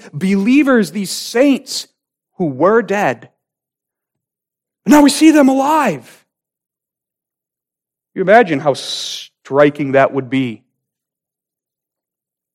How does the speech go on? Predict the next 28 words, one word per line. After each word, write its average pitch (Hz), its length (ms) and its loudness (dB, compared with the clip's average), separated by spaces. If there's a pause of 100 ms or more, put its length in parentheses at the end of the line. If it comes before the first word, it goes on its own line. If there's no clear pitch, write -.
(420)
Church 208 300 -2
members 139 520 0
that 135 200 0
you 139 140 -4
knew 123 420 -4 (400)
from 131 160 -10
years 135 300 -2
gone 131 300 0
by, 110 440 -2 (800)
but 135 100 -8
who 156 120 0
had 156 100 0
been 165 160 -4
dead, 147 480 0 (760)
suddenly 170 380 -4
showed 165 320 0
up - 320 -4 (1400)
in 131 100 -12
town 127 500 -2 (220)
or - 60 -16
here 262 180 -2
in 247 80 -2
church. - 640 -6 (960)
How - 80 -12
striking 214 500 -4
that 180 140 -8
would 180 140 -16
be. 202 340 -10